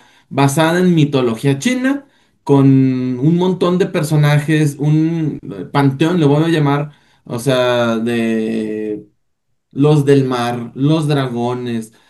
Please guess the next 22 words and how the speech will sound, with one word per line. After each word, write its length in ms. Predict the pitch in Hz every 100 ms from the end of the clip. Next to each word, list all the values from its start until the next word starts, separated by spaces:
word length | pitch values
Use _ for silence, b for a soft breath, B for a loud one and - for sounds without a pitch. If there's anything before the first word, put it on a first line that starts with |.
| b -
los 500 | 131 143 139 135 143
iluminados, 1120 | 139 139 135 123 123 135 143 135 131 127 127
los 200 | 127 120
de 100 | 131
no 120 | 139
sé 160 | 139 156
qué. 200 | 165 165 B _
Seguramente 680 | - 180 202 240 240 233 226
son 220 | 240 220
todas 220 | 220 214
figuras 420 | 220 202 196 185
de 120 | 175 175
la 100 | 160
mitología 680 | 147 147 143 139 175 180 -
china, 440 | 214 180 175 175 b b b b _ _
con 160 | 147 147
las 140 | 139
cuales, 300 | 165 165 170
pues, 200 | 135 120
yo 200 | 117 131
ni 360 | 131 131 127 -
conozco, 880 | 113 127 165 156 - 139 147 147